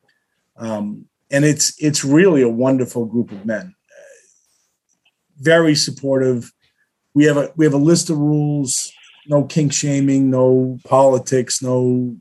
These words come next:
whatever. It, it's really, it's a wonderful group. And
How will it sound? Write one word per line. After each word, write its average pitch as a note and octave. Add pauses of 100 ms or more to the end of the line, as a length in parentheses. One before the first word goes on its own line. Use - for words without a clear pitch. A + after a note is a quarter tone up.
whatever. A#2+
It, B2
it's E3
really, F#3+
it's D#3+
a F3
wonderful F3+
group. C3+ (960)
And C#3+